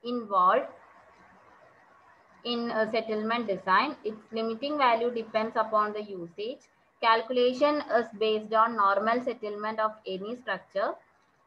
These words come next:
settlement with the reinforced earth mass itself, and the settlement of the foundation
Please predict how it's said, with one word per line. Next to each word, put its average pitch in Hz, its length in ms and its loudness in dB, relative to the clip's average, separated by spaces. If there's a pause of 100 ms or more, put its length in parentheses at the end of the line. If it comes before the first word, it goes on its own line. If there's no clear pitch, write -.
(1080)
settlement 247 600 -2
with 262 160 0
the 269 160 4
reinforced 240 640 2
earth 208 400 2
mass 214 320 6
itself, 220 500 0
and 233 180 2
the 214 120 -2
settlement 214 520 -4
of 214 200 0
the 240 160 4
foundation 185 600 2